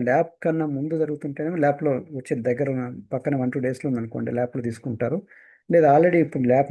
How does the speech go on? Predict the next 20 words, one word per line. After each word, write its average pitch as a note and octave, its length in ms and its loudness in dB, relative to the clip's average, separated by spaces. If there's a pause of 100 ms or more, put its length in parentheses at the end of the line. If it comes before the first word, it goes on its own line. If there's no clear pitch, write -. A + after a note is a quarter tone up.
నడుస్తుంది B2+ 400 -2
టెన్ A#2+ 220 2
డేస్‌లో, A2+ 340 -2
మధ్యలో C#3+ 320 0
డిస్టర్బ్ B2+ 320 -4
చేయలేం A2+ 300 -4
కాబట్టి B2 280 -6 (560)
నెక్స్ట్ C#3+ 220 -4 (100)
ల్యాబ్‌కి D3 320 2
అన్నీ D3 160 2 (140)
రెడీ B2+ 220 -2
చేసి A#2+ 200 -4
పెట్టుకొని C#3 380 -4
అతను B2+ 260 -4
రెడీగా A#2+ 300 -2
పెట్టుకుంటారు A2+ 460 -8
అనమాట. A2+ 200 -8 (540)
కాబట్టి D#3 320 4 (100)
ఆ - 20 4 (120)
captain D3+ 280 2